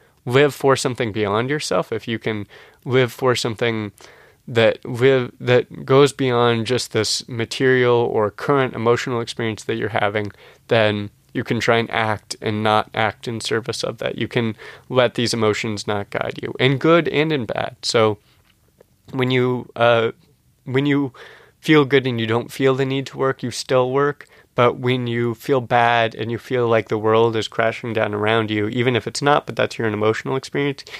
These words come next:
you can let go of that emotional experience and say, "No, it doesn't matter. I'm living for something beyond this, and I just wanna,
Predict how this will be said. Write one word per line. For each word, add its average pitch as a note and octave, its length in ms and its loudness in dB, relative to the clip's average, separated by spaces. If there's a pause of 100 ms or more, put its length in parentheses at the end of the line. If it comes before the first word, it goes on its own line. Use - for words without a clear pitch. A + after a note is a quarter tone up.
(100)
you B2 80 0
can D#3 180 -2
let C3+ 200 0
go B2+ 160 6
of B2 100 0
that A2 180 0
emotional A2 460 -2
experience A2+ 420 -4
and A2+ 140 -6
say, B2+ 220 -2 (260)
"No, D#3+ 160 6
it C3+ 100 4
doesn't A#2+ 320 -2
matter. A2 360 -8
I'm C3+ 160 2
living D3 280 4
for B2+ 220 2
something A#2 460 -2 (220)
beyond A2+ 440 0
this, G#2+ 220 -2
and A2+ 80 -6
I A2 140 0
just A2+ 220 -2
wanna, G#2+ 380 0